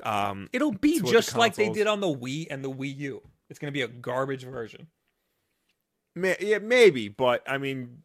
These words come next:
Speaker 1: you're, I feel like you're underestimating the amount people wanna take their game with them.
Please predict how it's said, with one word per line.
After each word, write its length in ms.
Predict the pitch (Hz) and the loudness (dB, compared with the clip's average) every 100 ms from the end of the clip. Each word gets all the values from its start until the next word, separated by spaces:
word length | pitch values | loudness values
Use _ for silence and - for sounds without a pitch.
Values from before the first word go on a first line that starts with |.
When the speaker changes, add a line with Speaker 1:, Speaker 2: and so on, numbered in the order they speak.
| - | -16
Speaker 1:
you're, 400 | 127 139 139 135 - | -2 2 2 2 0
I 120 | 139 | 0
feel 180 | 170 170 | 2 0
like 120 | 151 | 2
you're 100 | 139 | 0
underestimating 880 | 139 135 127 131 120 117 113 117 113 - | 0 0 -2 -6 -8 -10 -14 -18 -20 -16
the 280 | 123 120 117 | -2 0 2
amount 300 | 113 117 110 | 0 -4 -4
people 260 | 117 110 | -10 -8
wanna 260 | 110 110 104 | -4 -4 -6
take 360 | 101 - 113 - | -8 -10 -10 -8
their 120 | 110 | -8
game 420 | 101 104 101 101 | -8 -8 -8 -8
with 180 | 98 - | -14 -18
them. 200 | - 85 | -20 -20